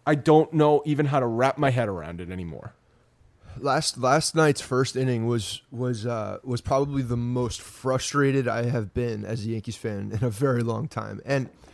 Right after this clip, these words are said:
Speaker 2: you know, I was going back and forth with people on Twitter. I had to, I had, I had to turn Twitter off. I had to get off of the Bronx Pinstripes account because I was, I was getting angry.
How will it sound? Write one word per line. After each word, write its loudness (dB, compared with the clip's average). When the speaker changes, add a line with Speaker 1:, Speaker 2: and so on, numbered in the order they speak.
Speaker 2:
you 0
know, 8
I 8
was 6
going 2
back 2
and -2
forth -4
with -20
people -4
on -2
Twitter. -2
I 4
had 6
to, -2
I 0
had, 0
I -4
had 0
to -4
turn 0
Twitter -4
off. -2
I -8
had -4
to -8
get -4
off 4
of -6
the -2
Bronx -4
Pinstripes -6
account -8
because -14
I -2
was, -8
I -4
was -6
getting -6
angry. -2